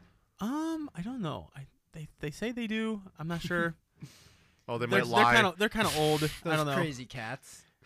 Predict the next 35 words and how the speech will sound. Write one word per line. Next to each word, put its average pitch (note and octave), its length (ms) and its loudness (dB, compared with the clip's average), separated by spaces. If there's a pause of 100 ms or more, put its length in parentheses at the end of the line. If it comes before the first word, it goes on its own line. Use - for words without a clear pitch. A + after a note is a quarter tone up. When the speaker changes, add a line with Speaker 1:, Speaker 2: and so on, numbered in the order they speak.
(120)
Speaker 1:
I, G3+ 80 4
I A#3 180 10
think, - 280 8
I A#3+ 140 6
think, - 300 0
I A3 120 4
think G#3+ 200 0
they, D3 220 0
I E3+ 100 0
think E3+ 220 -2
they, C3+ 280 -2
I E3 60 -4
think E3+ 220 -2
they C3+ 100 -6
listen. B2 420 -12
But B2+ 200 -10 (160)
Speaker 2:
Wait, C#3 280 2
shout D#3+ 200 4
out D#3+ 100 4
to D#3+ 140 0
Gilberto. C3+ 760 -2
Speaker 1:
There C#3+ 160 -6
you C#3+ 80 -4
go. C3 220 -2 (100)
Yep. D3 220 0 (580)
Speaker 2:
That B2 160 -2
is F#2+ 160 -6
awesome. F#2+ 560 -4
Speaker 1:
Yep. C#3+ 220 -4 (240)
Well, E3+ 120 2
he's, A3+ 260 4
he's G#3 260 4
not E3+ 180 4
from D3 160 -4
Guayaquil. A2+ 580 -8